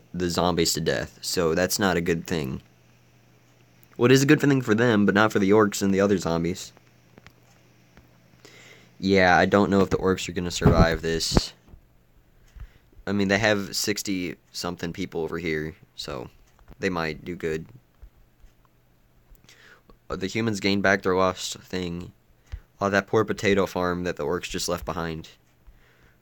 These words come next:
Okay, so there's humans trying to come across and fight the zombies.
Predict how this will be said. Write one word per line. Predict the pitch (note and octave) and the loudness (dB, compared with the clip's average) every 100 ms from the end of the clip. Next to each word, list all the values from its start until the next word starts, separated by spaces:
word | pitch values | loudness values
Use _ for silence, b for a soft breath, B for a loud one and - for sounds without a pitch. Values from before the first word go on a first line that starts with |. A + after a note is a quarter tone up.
| _ - _ - - _ - | _ -20 _ -20 -20 _ -20
Okay, | - | -20
so | - G2 | -8 -6
there's | G2 B2 | -4 -2
humans | A#2+ A2 | -2 -2
trying | - A#2 | -2 0
to | G#2+ | 0
come | G#2+ G2+ | -2 -4
across | G2+ G2+ G2+ | 0 0 0
and | F#2 | -4
fight | F#2+ F2+ | -4 -4
the | F2+ | -6
zombies. | E2+ D2 F2+ G2+ - | -6 -6 -8 -10 -10